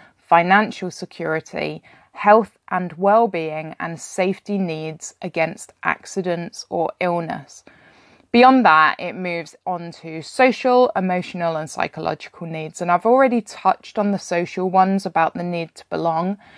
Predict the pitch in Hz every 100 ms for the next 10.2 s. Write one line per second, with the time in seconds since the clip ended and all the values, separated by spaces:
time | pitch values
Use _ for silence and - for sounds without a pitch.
0 | - - _ _ - 214 220 214 196 -
1 | _ _ _ - 240 254 262 233 - -
2 | 190 202 208 226 - 190 - 175 175 -
3 | 180 185 226 240 - - - _ - -
4 | 220 196 196 196 202 190 - - 196 165
5 | _ _ - - - 202 190 - 240 247
6 | - 294 302 277 - 180 185 180 180 175
7 | 175 165 165 160 160 165 175 165 170 175
8 | 180 165 _ - 190 - - 208 220 254
9 | _ - - _ _ _ _ _ - 254
10 | 254